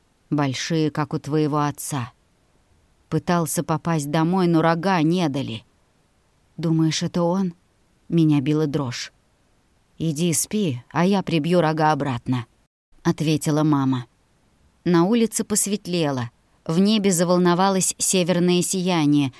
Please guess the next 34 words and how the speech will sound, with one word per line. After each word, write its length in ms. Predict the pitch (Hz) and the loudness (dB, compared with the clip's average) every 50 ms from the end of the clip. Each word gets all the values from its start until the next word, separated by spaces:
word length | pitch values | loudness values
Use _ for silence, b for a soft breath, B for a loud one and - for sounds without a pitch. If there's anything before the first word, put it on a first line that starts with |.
| B B | B B
его 280 | - 175 185 185 170 185 | -4 -2 0 2 2 0
свет 360 | 175 - - 180 208 208 - | 0 -2 -2 -2 -2 -2 -2
отражался 680 | 208 190 - 185 185 180 147 175 170 170 175 - - 175 | -2 -2 -2 -2 -2 0 0 0 -2 -2 -2 -2 0 0
от 60 | 165 | 0
белого 340 | 160 143 151 147 151 151 156 | 0 0 0 0 0 0 -2
снега. 520 | 147 - - 156 147 139 135 127 131 123 - _ _ _ _ _ _ _ _ _ _ _ _ _ _ _ _ | -2 -2 0 0 0 -2 -2 -4 -8 -8 -10 _ _ _ _ _ _ _ _ _ _ _ _ _ _ _ _
Папа 280 | - 190 185 - - 185 | -4 -4 -2 -2 -4 -2
говорил, 460 | 170 180 180 175 175 175 190 196 190 | 0 0 2 2 2 2 2 0 -2
что 240 | 175 - - 196 185 | -4 -4 -4 -4 -4
сполохи 580 | - - - 214 220 202 196 196 196 - 202 | -4 -4 -2 -2 0 0 0 -2 0 0 0
в 100 | 185 175 | 0 2
небе — 400 | 196 208 233 254 247 185 175 B B B B B | 2 2 4 4 4 2 0 B B B B B
это 200 | - 190 - 208 | -2 0 0 0
души 360 | 180 196 240 233 - - - - - | 2 2 2 2 0 -2 -2 0 2
умерших. 760 | 262 240 240 233 208 165 151 - - - 147 127 - - - _ _ _ _ _ _ _ _ _ _ _ _ _ _ _ _ | 4 4 6 6 4 2 2 0 -2 -6 -6 -6 -8 -12 -18 _ _ _ _ _ _ _ _ _ _ _ _ _ _ _ _
Так 260 | - 160 156 - - | -4 -4 -4 -2 -2
и 40 | 175 | -2
есть. 640 | 175 170 165 175 151 113 98 - - - - - - _ _ _ _ _ _ _ _ _ _ _ | -2 0 0 -2 -2 -2 -4 -6 -8 -8 -12 -16 -18 _ _ _ _ _ _ _ _ _ _ _
Только 300 | - 175 170 - - 175 | 0 0 0 0 -2 -4
почему 540 | 175 - 185 185 - - 208 202 208 202 202 | -4 -4 -4 -2 0 2 2 4 4 4 2
же 100 | 160 180 | 2 0
он 180 | 190 190 196 185 | 0 2 0 0
сам 320 | - - 220 196 170 156 | 0 0 0 2 2 0
все 220 | - - - 175 | 0 0 0 0
никак 380 | 170 175 175 - - 190 170 - | 0 0 0 -2 -2 -4 -4 -2
к 80 | - 185 | -2 0
ним 240 | 190 185 170 175 | 2 2 2 2
не 80 | 175 165 | 2 2
присоединится? 960 | - 170 175 165 - - 175 170 160 143 160 160 156 135 123 - - - 123 b b b b b b b b | 0 -2 -2 -2 -2 -4 -4 -4 -4 -2 0 0 0 0 -2 -4 -8 -8 -8 b b b b b b b b
Что 180 | - - - 214 | -10 -2 0 2
ему 240 | 190 190 190 196 190 | 2 2 2 2 2
нужно 540 | 196 208 226 214 185 151 - - 147 147 | 4 4 4 4 2 2 2 0 0 0
от 120 | 147 - - | 0 -2 0
нас? 460 | 180 190 165 143 147 - - - | 0 0 0 0 -2 -6 -8 -8